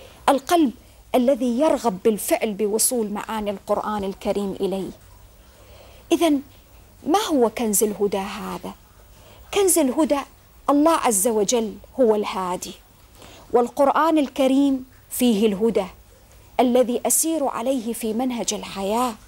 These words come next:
في العمل، في الأسرة، في الزواج، في الطلاق، كما سنرى إن شاء الله، في العبادة، في المعاملة. ولكن أين المحل؟ المحل هو قلب المؤمن العبد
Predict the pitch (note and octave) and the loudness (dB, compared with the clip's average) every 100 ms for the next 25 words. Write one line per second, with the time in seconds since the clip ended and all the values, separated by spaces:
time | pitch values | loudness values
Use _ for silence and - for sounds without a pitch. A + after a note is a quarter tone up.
0 | - - - - - - - A3 - D#4 | -20 -20 -20 -20 -20 -4 -2 0 0 0
1 | D4+ G3 - _ - - - - G#3+ - | 0 -4 -16 _ -20 -20 -16 -8 -6 0
2 | - - - - _ _ _ - - - | 0 0 -6 -14 _ _ _ -20 -20 -4
3 | A#3 - A#3+ A#3+ D#4 E4 - - - - | -2 0 0 0 0 -2 -4 -8 -12 -20
4 | - - D4 - G#3+ A3 C#4 - - - | -14 -6 -4 0 2 2 2 -2 -12 -20
5 | - F4 G4 E4 C4+ B3 A#3+ A3 A3 G#3 | -4 2 2 2 0 -2 -2 -2 -2 -2
6 | B3 G3+ G#3+ G3 F#3+ - - - - C4 | -2 -4 -6 -6 -10 -12 -20 -16 -4 -2
7 | A#3+ A#3+ C#4 D#4 A3+ G#3+ - - - - | 2 2 2 2 0 -2 -8 -20 -20 -6
8 | - A3+ G#3 - B3+ C4+ G#3 F#3+ - - | 0 0 0 0 2 2 0 -4 -10 -20
9 | - - - - D4 E4+ F4 D#4 C#4+ F#4+ | -20 -20 -20 0 0 2 -2 -4 -2 -2
10 | A4 G4+ D4+ C4 B3+ C4 A3+ F#3 - - | 0 2 2 0 -2 -2 -2 -4 -14 -20
11 | - - - - B3 A#3+ - F4+ F4 C4 | -20 -20 -4 2 4 4 2 2 2 4
12 | A#3+ A3+ - D4+ A#3 A3 G#3+ B3+ - A3 | 2 2 0 -2 2 0 2 -2 0 -2
13 | G3+ G3+ - B3 F#3+ - | -2 -4 -2 -2 -2 -8